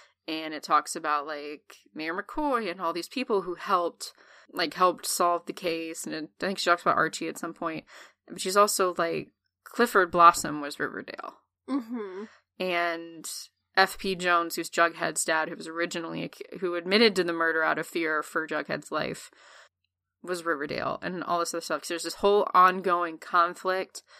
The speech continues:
Speaker 1: that comes to a head, or it looks like it's gonna come to a head at some point, between the north side of Riverdale, which is where most of the action takes place.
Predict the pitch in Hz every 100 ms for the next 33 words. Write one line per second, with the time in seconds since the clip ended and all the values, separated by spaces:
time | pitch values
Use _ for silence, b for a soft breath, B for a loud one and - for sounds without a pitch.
0 | b b b _ 180 165 160 151 - _
1 | _ _ _ _ _ _ - 190 190 -
2 | 190 175 180 175 175 180 175 - 165 156
3 | 175 190 202 196 214 196 196 202 202 196
4 | 196 190 196 - 196 196 196 196 180 -
5 | 170 160 170 233 - 202 170 175 170 170
6 | 156 156 - 175 165 156 - 160 156 160
7 | - 165 147 - - 156